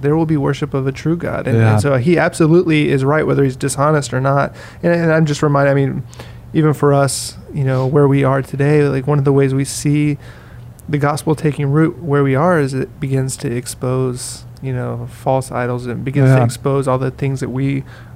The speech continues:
Speaker 1: worship a-, as lesser gods.
Speaker 2: It tears down our temples, and it, uh, exposes our, exposes our idols,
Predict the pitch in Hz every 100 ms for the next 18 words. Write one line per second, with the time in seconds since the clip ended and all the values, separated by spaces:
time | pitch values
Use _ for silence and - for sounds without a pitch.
0 | - 143 208 - 156 - 202 147 147 143
1 | 139 147 - 143 135 147 147 - - -
2 | - - - - - - - - 113 117
3 | 104 120 107 107 110 - 123 123 117 117
4 | 107 113 110 113 113 - 110 117 120 -
5 | - 113 110 113 110 110 107 110 - -
6 | - - - - - - - 120 113 113
7 | 107 117 117 123 110 110 113 107 -